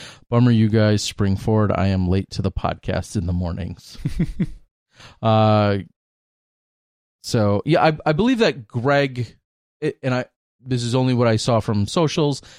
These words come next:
Speaker 1: I feel as if Greg had a personal connection and knew him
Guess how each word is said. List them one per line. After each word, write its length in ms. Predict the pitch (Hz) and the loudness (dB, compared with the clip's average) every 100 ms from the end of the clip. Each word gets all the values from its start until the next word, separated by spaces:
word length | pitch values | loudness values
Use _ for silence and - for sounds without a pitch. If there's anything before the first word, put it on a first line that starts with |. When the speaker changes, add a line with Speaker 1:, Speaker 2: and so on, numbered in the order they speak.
| - _ | -20 _
Speaker 1:
I 120 | - | -2
feel 260 | 135 185 180 | 2 4 4
as 160 | 147 131 | 4 0
if 180 | 117 | -2
Greg 400 | 98 120 135 131 120 | -4 0 2 2 0
had 320 | 110 123 123 | 0 0 2
a 140 | 120 | 0
personal 540 | 107 - 139 - 131 117 | -2 -2 -2 -2 -2 -2
connection 540 | - 123 117 - 117 | -2 -2 -2 -2 -4
and 520 | 113 120 117 113 117 131 | -2 0 2 2 2 4
knew 240 | 131 127 | 6 6
him 440 | 107 117 110 107 | 4 2 2 2